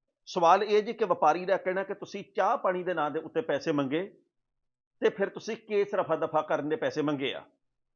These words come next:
ਉੱਤਰ ਇਹ ਹੈ ਜੀ ਕਿ ਮੇਰੇ ਕੋਲੇ ਉਹ ਕੇਸ ਹੈ ਹੀ ਨਹੀਂ, ਮੈਂ ਕੌਣ ਹੁੰਦਾ ਹਾਂ ਪੈਸੇ ਮੰਗਣ ਵਾਲਾ। ਸਵਾਲ ਇਹ ਜੀ ਕਿ ਕੀ ਤੁਹਾਨੂੰ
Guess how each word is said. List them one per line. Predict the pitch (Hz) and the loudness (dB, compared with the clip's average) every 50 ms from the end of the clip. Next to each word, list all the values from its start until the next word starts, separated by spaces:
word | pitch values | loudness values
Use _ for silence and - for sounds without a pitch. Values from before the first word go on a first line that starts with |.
| _ _ _ _ _ _ - | _ _ _ _ _ _ 0
ਉੱਤਰ | 196 196 - 226 | 2 4 4 2
ਇਹ | 214 202 196 | 2 4 2
ਹੈ | 208 | 2
ਜੀ | 202 208 | 2 0
ਕਿ | 233 - 214 | -2 -4 -2
ਮੇਰੇ | 175 165 170 190 | -2 0 -2 -2
ਕੋਲੇ | 185 175 190 190 196 | -2 -2 0 0 0
ਉਹ | 190 202 196 - - | 0 -2 -4 -4 -2
ਕੇਸ | 180 180 180 175 - | -2 -2 -2 -2 -2
ਹੈ | 190 - - - 135 147 | -4 -6 -2 0 0 0
ਹੀ | 160 156 175 170 | 0 0 -4 -4
ਨਹੀਂ, | 175 190 180 151 | -4 -4 -4 -2
ਮੈਂ | 143 151 160 165 | -2 -2 -2 -4
ਕੌਣ | 165 180 180 202 | -4 -6 -6 -4
ਹੁੰਦਾ | 190 143 160 135 151 147 | -4 -4 -4 -2 -2 -2
ਹਾਂ | 147 190 | -2 -2
ਪੈਸੇ | - 156 139 135 - 156 | -4 -4 -4 -4 -4 -4
ਮੰਗਣ | 143 139 127 135 135 | -4 -4 -4 -2 2
ਵਾਲਾ। | 135 127 104 80 - - _ _ _ _ _ _ _ _ _ _ _ _ _ _ - | 2 2 0 0 -6 -12 _ _ _ _ _ _ _ _ _ _ _ _ _ _ -8
ਸਵਾਲ | - - 175 165 165 190 208 | -2 2 4 6 6 6 6
ਇਹ | 202 208 202 202 | 4 2 2 0
ਜੀ | 190 233 | 0 -2
ਕਿ | 233 | -4
ਕੀ | 220 - - 208 214 | -4 -4 -6 -12 -8
ਤੁਹਾਨੂੰ | - 196 190 202 202 | -6 -4 -4 -4 -6